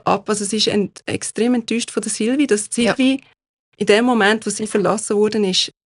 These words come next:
Speaker 1: sich um den William kümmert und nicht
Speaker 2: Ja,
Speaker 1: um
Speaker 2: um
Speaker 1: ihre
Speaker 2: sie.
Speaker 1: Schwester.
Speaker 2: Ja.
Speaker 1: Genau, es gibt wie einen Bruch zu diesen Schwestern. Und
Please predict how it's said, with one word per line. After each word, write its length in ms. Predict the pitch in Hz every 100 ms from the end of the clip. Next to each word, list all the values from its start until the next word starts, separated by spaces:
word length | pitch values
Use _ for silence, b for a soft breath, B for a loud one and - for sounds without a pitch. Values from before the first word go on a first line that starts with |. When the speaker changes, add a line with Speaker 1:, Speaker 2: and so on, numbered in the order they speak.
| _
Speaker 1:
sich 220 | - 196 202
um 120 | 190
den 140 | 185
William 300 | 190 202 208
kümmert 440 | 208 202 202 202 190
und 100 | 180
nicht 160 | 170
Speaker 2:
Ja, 100 | 202
Speaker 1:
um 60 | 180
Speaker 2:
um 60 | 180
Speaker 1:
ihre 60 | 175
Speaker 2:
sie. 40 | 185
Speaker 1:
Schwester. 320 | 180 - -
Speaker 2:
Ja. 160 | 165 180 - -
Speaker 1:
Genau, 240 | 196 175
es 160 | 170 -
gibt 180 | 208 208
wie 100 | 202
einen 100 | 208
Bruch 400 | 202 196 - -
zu 140 | -
diesen 180 | 196 190
Schwestern. 560 | 190 175 180 - 208 220 b b b b b b b b _ _
Und 280 | 214 214 -